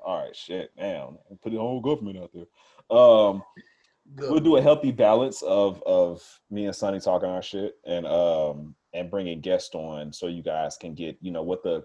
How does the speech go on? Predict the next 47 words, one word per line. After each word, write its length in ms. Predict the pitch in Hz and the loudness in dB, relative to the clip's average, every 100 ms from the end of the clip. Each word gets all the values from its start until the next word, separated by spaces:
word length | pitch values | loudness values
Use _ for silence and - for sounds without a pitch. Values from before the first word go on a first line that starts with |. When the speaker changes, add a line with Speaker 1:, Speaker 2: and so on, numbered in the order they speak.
| _ | _
Speaker 1:
podcast 500 | 90 78 - 78 76 80 71 | -10 -10 -8 -10 -10 -16 -16
was 160 | 76 | -16
originally 320 | 78 76 71 71 | -14 -16 -16 -16
set 220 | - 76 | -12 -10
up 160 | - | -10
for. 200 | - 76 | -10 -10
And 80 | 73 | -10
that's, 220 | 80 - - | -12 -14 -12
you 80 | 107 | -8
know, 280 | 85 80 - _ _ - | -6 -6 -12 _ _ -6
give 180 | 165 123 | -4 -2
different 300 | 127 113 - | -4 -4 -10
perspectives 640 | 95 - 104 92 98 92 - | -16 -4 -2 -2 -6 -6 -8
from 280 | 98 85 | -8 -6
the, 60 | 82 | -4
uh, 600 | 80 76 73 73 73 71 - _ _ | -4 -4 -4 -4 -4 -6 -10 _ _
uh, 280 | 80 76 71 64 - | -6 -6 -6 -10 -8
Black 260 | 90 87 | -6 -6
and 80 | 87 | -8
minority 400 | 82 82 82 80 | -8 -8 -8 -10
community 680 | 73 87 82 78 73 73 - | -12 -14 -12 -12 -12 -12 -10
of 260 | 73 73 _ | -10 -12 _
people 300 | - - 78 | -16 -14 -14
who 120 | 80 | -12
do 200 | 80 78 | -12 -14
cool 220 | - 85 | -12 -14
shit 160 | - 87 | -12 -14
in 40 | |
the 60 | 80 | -12
world. 380 | 78 85 95 107 _ _ _ _ _ _ _ _ _ - | -10 -8 -10 -14 _ _ _ _ _ _ _ _ _ -2
But 200 | - 95 | -2 0
yeah, 180 | 156 302 | 0 0
man, 260 | 196 190 - | 0 -2 -2
in 300 | 214 202 - | -4 -4 -6
the 80 | 123 | -4
meantime, 460 | 165 196 - 175 | -4 -6 -10 -12
between 380 | 165 151 277 320 | -12 -12 -10 -10
time, 300 | 285 254 254 233 | -12 -14 -14 -12
y'all 180 | 262 | -12
gotta 160 | 269 - | -10 -8
listen 220 | 226 269 277 | -10 -10 -10
to 60 | |
us 60 | - | -10
talk 220 | - - | -10 -10
our 140 | - 262 | -10 -12
shit, 280 | 294 294 | -12 -12
bro. 260 | 262 285 294 | -10 -8 -10